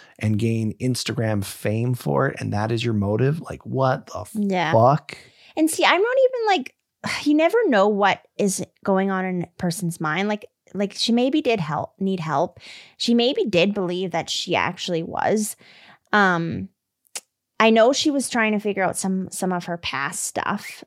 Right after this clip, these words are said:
Speaker 2: And I know she did have some trauma in her past.
Speaker 1: Mm-hmm.
Speaker 2: So, but still, like, that is, I mean, that's just, oh,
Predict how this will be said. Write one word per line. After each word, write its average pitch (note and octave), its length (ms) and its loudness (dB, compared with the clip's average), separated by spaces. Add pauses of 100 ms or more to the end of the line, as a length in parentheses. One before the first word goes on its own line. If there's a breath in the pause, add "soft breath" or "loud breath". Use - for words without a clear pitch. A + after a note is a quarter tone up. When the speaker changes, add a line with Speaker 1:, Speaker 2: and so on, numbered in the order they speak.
(140)
Speaker 2:
And A3 140 6
I A3+ 80 2
know A#3+ 180 2
she C4 160 -4
did G3+ 160 4
have F#3 260 0
some F#3 160 -4
trauma F#3 380 -2
in E3+ 160 -2
her E3+ 120 0
past. - 540 -8
Speaker 1:
Mm-hmm. B2+ 240 2
Speaker 2:
So, G#3 380 6 (500 loud breath)
but B3+ 140 6
still, C4+ 380 6
like, F3 260 2 (400 loud breath)
that B3 320 6
is, A#3+ 400 2
I A3+ 160 2
mean, A#3 240 2
that's A3+ 320 2
just, - 280 -2 (300)
oh, A#3+ 480 2